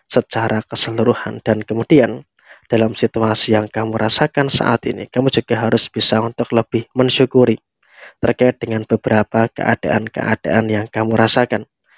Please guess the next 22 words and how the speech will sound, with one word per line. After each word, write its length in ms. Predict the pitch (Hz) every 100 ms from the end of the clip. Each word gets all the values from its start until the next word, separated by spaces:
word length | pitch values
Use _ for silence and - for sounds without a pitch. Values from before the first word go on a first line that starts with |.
| - _
terkait 400 | 117 117 117 120
dengan 280 | - 110 107
situasi 640 | - 110 113 110 107 - 110
yang 80 | 107
kamu 240 | 110 110
rasakan 560 | 113 107 - 110 117 110
secara 480 | - - 113 110 113
keseluruhan. 680 | - - 110 110 110 - 110 _ _ - - - _
Sehingga 320 | - 120 123
emang 160 | 131
kalau 160 | 127 123
bisa 240 | - -
dikatakan 640 | 107 120 113 - 139 139 127
saat 320 | - 120 113
ini, 240 | - -
kamu 200 | - 127
juga 240 | 131 127 113
sudah 240 | - - 110
mulai 240 | 113 120
bisa 320 | - 104 110
untuk 240 | 110 117 117
bertemu 480 | 123 - 127 113